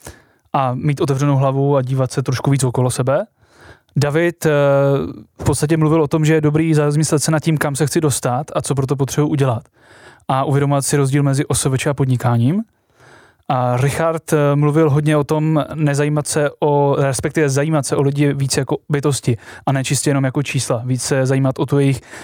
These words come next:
vnitřní motivaci a mluvil tím primárně ke svým kolegům, eh, ke svým partnerům v týmu.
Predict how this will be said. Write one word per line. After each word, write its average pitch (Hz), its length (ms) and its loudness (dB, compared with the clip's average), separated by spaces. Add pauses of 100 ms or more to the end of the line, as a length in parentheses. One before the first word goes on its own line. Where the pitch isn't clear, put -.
vnitřní 139 260 2
motivaci 147 580 0
a 135 120 -4
mluvil 135 300 2
tím 139 260 0
primárně 135 400 0
ke 131 120 -4
svým 127 260 0
kolegům, 131 400 0 (360)
eh, 120 260 0
ke 127 120 -2
svým 135 180 -2
partnerům 131 360 -2
v 110 60 -6
týmu. 120 260 0